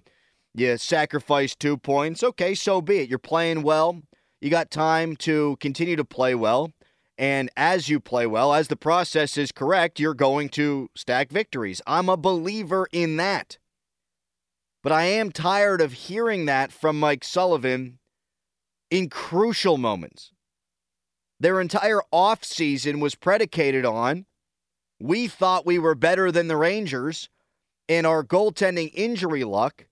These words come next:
and our injury luck with Sidney Crosby and Rickard Rakell, those are the reasons, not excuses, why we lost that series. We thought we played better than the Islanders the year before that, and yet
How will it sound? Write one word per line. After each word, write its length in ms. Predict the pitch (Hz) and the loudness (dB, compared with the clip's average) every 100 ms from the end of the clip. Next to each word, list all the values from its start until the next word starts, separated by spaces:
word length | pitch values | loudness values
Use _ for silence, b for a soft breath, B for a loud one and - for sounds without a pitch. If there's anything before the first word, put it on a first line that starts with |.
| _ _ _ _ _ | _ _ _ _ _
and 160 | 143 151 | -2 2
our 160 | 156 | 2
injury 380 | 190 185 175 180 | 0 -2 -2 0
luck 200 | 180 175 | 0 0
with 120 | 160 147 | -6 -6
Sidney 300 | 185 175 160 | -6 -6 -4
Crosby 560 | - 170 175 165 175 | -2 2 0 0 -2
and 100 | 160 | -2
Rickard 360 | 147 - 170 156 | -4 0 0 2
Rakell, 600 | 139 - 185 160 156 156 _ _ _ _ _ _ - | -4 -2 0 2 0 -4 _ _ _ _ _ _ -4
those 340 | 127 220 233 | 2 2 2
are 100 | 214 | 0
the 100 | 190 | 0
reasons, 500 | 175 214 190 180 151 | 0 0 -2 -4 -2
not 160 | 185 185 | 0 0
excuses, 580 | 165 - 208 214 180 156 | -2 -6 -6 -4 -4 0
why 160 | 165 | 2
we 120 | 165 | 2
lost 260 | 160 156 - | 2 0 0
that 200 | 147 131 | 0 0
series. 480 | - 170 104 - _ _ _ _ _ _ _ _ - | -2 -2 -4 -12 _ _ _ _ _ _ _ _ -4
We 240 | 151 247 | -2 -2
thought 400 | 196 190 180 196 | -2 0 0 2
we 140 | 175 175 | 0 0
played 340 | 165 175 131 | 0 0 2
better 260 | 180 196 185 | 2 2 2
than 140 | 180 | 0
the 120 | 175 | 0
Islanders 760 | 175 208 202 170 156 180 190 - _ _ _ | 0 0 0 0 0 0 -6 -16 _ _ _
the 160 | 110 160 | -2 -2
year 280 | 180 202 196 | 2 0 2
before 460 | 202 - 220 233 | -2 0 2 4
that, 340 | 233 269 262 - _ _ _ _ _ _ _ _ _ _ - | 2 2 0 -6 _ _ _ _ _ _ _ _ _ _ -2
and 300 | 190 180 170 | 0 0 2
yet 300 | 165 131 | 2 0